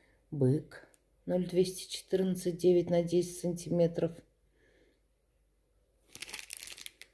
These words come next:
И здесь кусочек схемы сзади. И корова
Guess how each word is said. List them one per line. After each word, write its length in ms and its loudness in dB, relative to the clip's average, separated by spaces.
И 140 -8
здесь 360 -10
кусочек 540 -12
схемы 600 -6
сзади. 420 -10
И 180 0
корова 800 0